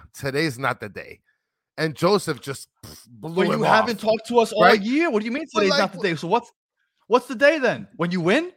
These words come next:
Speaker 1: But
Speaker 2: When
Speaker 1: you
Speaker 2: you
Speaker 1: can't,
Speaker 2: score a goal?
Speaker 1: but
Speaker 2: I'm sure, "Oh, yeah, let's
Speaker 1: you're
Speaker 2: go talk to the media now."
Speaker 1: But you think,
Speaker 2: Joseph
Speaker 1: you
Speaker 2: has
Speaker 1: think
Speaker 2: sat up
Speaker 1: Campana
Speaker 2: there after bad games. Pizarro has sat up there after bad games. Campana hasn't. It's your turn, buddy.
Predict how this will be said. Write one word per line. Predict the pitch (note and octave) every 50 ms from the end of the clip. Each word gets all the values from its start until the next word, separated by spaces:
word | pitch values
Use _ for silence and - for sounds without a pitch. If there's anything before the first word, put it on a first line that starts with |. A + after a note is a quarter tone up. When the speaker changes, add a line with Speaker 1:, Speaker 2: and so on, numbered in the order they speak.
| _ -
Speaker 1:
But | D#4+ C#4
Speaker 2:
When | E3 E3+
Speaker 1:
you | F#3
Speaker 2:
you |
Speaker 1:
can't, | - - F#3+
Speaker 2:
score | G#3+ G#3+ G3+
a |
goal? | E3 E3 F3+ A3+ D4 -
Speaker 1:
but | D4+ B3+ - - -
Speaker 2:
I'm | F3+ F#3+
sure, | - - A#3 -
"Oh, | - B3+ G#3
yeah, | D3 - -
let's | - -
Speaker 1:
you're | -
Speaker 2:
go | - - G#3+
talk | - - B3 A#3+ A3 -
to | A#3+
the | A3 A3
media | A3+ C4+ C4+ B3+ C4+ A#3+
now." | B3 D4 D#4+ D4+ C#4+ C4+ - - - - - F#2+ - - - - _ _ _ _ _ _ _ _ _ _ _ _
Speaker 1:
But | - D3 C4+
you | C4 A#3+ C4+ B3+
think, | -
Speaker 2:
Joseph | F#3 C4+ D#4+ B3
Speaker 1:
you | A3 C#4
Speaker 2:
has | - G#3+ - A3+
Speaker 1:
think |
Speaker 2:
sat | - C4 C4+ D4+
up |
Speaker 1:
Campana | C#4 A3+ G#3+ A#3
Speaker 2:
there | G#3+ F#3+ F#3
after | F3+ F3 E3 - F3
bad | D#3 E3 D#3+ D3+ C#3 C3+
games. | D#3 C#3+ B2+ A2+ G#2+ - -
Pizarro | - F#3+ F#3+ - - A#3+ C#4 C#4+ C#4
has | A3+ G#3 G#3+ -
sat | B3+ C4+ C#4+
up | B3+ A3 -
there | - - A3
after | - - - D#3
bad | C#3 D3+ C#3+ C3+ B2+
games. | D3 C#3 A#2+ A2 G#2+ - _ _ _ _ _ -
Campana | - F3+ F3+ - A3+ B3+ C#4 C#4+ B3 F#3+
hasn't. | F#3+ A#3+ D4+ D#4 - B3 F3 - - _ _ _ _ _ _ _ _ -
It's | D3 - -
your | B3+ C#4+ D4
turn, | - D4 D#4 D#4+ D#4
buddy. | A#3 B3 B3 B3+ C4